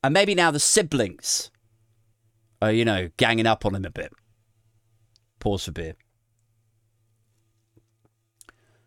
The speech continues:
Maybe the siblings are like, "Come on, look, listen, Nigel. You've lived with mum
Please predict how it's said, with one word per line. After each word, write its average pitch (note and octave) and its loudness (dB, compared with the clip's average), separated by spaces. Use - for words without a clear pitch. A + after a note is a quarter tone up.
Maybe E3 2
the E3 0
siblings C3+ 0
are A#2 0
like, A2 -2
"Come C#3+ 2
on, E2+ -8
look, G2 -6
listen, C3 -2
Nigel. A2 -4
You've D#3 2
lived F3+ 0
with E3+ -2
mum B2 0